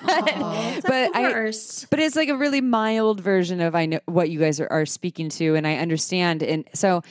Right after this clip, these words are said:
Speaker 2: so I'm hearing that it, it can supercharge your relationship. You all chose it, uh, together, you know, uh, mutually with your partners, and then you all became friends there. Um, and, and so, okay,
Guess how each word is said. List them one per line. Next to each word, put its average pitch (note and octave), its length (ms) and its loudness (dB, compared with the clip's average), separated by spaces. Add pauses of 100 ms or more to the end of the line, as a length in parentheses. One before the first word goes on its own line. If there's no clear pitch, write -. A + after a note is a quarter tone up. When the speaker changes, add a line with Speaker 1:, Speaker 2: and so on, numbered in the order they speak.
(220)
Speaker 2:
so G#3 160 2
I'm G3 100 0
hearing A3 600 0 (160)
that F3 220 2
it, F3 260 2
it F3 120 0
can E3+ 220 -2
supercharge D3+ 1160 -2 (380)
your E3 200 4
relationship. D#3 680 -2
You F3+ 160 0
all G#3+ 220 2
chose G3 520 0
it, - 440 0 (180)
uh, D3+ 280 -2
together, D#3 640 0
you C#3+ 200 -4
know, C#3+ 100 2
uh, D3 260 2
mutually F3+ 680 2
with D3+ 180 2
your D3+ 140 2
partners, E3+ 800 -2
and E3 120 2
then D3+ 140 2
you D#3 140 2
all D#3 80 4
became D3+ 360 -2
friends F#3+ 440 0
there. C#3+ 380 2 (440)
Um, D3 340 0
and, F3+ 440 2
and F3+ 200 2
so, G#3+ 180 4
okay, G3+ 260 2